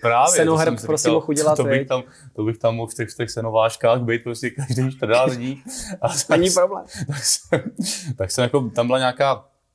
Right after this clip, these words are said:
Speaker 1: eh, bakalářka na nějaký téma, nějaký sledování nějakých jako fotbalistů na hřišti. Já jsem vůbec nevěděl, jako, co to je, ale fotbal mám rád, tak jsem si řekl, tak asi budu hodně koukat na fotbal.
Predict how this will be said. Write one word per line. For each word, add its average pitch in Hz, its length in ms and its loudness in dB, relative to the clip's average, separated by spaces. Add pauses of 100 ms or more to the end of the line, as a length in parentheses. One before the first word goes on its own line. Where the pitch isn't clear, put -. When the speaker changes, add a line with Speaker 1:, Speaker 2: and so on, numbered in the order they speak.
(380)
Speaker 1:
eh, 101 220 0
bakalářka 104 480 -2
na 110 60 -4
nějaký 107 260 -8
téma, 104 300 0
nějaký 107 240 -8
sledování 104 580 0
nějakých 104 480 -8 (300)
jako - 120 -8
fotbalistů 104 680 0
na 98 100 0
hřišti. 98 420 -8
Já 85 140 -6
jsem 92 140 -14
vůbec 90 160 -14
nevěděl, 92 280 -8
jako, 95 140 -8
co 104 120 -10
to 104 160 -2
je, 90 140 2
ale 92 180 -4 (220)
fotbal 92 320 -2
mám 107 140 -2
rád, 92 460 -4
tak - 160 -8
jsem 101 100 -6
si 95 60 -8
řekl, 95 120 -10
tak 95 120 -12
asi 90 180 -6
budu 101 160 -6
hodně 98 200 -8
koukat 101 280 -4
na 98 60 -2
fotbal. 87 400 -10